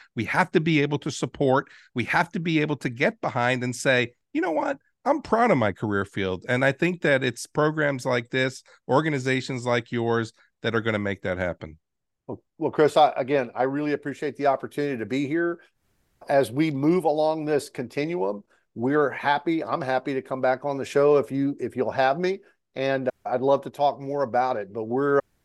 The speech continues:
Speaker 2: we're excited about the opportunity to help programs move it to the next level. So
Speaker 1: Yeah.
Speaker 2: thank you.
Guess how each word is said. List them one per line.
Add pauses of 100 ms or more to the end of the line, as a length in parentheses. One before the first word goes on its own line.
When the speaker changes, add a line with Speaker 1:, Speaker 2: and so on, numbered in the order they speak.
(240)
Speaker 2:
we're
excited
about
the
opportunity
to
help
programs
move
it
to (240)
the
next
level.
So
Speaker 1:
Yeah.
Speaker 2:
thank
you.